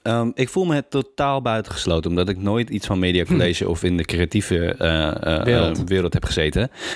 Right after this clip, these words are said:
Speaker 1: Ik heb alles eigenlijk vanaf internet en ook vanaf jou geleerd.
Speaker 2: Ja.
Speaker 1: Ehm, het punt is, is, ehm, waar ik, ehm, ehm, altijd benieuwd naar ben, is, eh, de, i-, volgens mij heb je het ooit mij een keer verteld,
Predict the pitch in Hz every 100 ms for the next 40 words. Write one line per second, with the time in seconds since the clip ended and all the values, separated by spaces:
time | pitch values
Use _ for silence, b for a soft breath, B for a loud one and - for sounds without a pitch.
0 | B 117 98 110 139 123 117 120 110 -
1 | 101 98 92 - - 113 107 104 107 -
2 | 98 98 - 110 - 98 87 92 85 98
3 | 104 78 - B 107 104 B B B 95
4 | 101 98 101 104 156 170 139 123 123 -
5 | 110 104 101 104 104 104 107 101 98 98
6 | - - - 98 92 90 90 - - 123
7 | 139 104 107 127 160 90 78 73 87 -
8 | B B B B - 85 85 82 85 -
9 | - - 98 - - 131 - - 98 -
10 | - 135 127 202 220 - 120 135 127 120
11 | 107 98 - - 85 131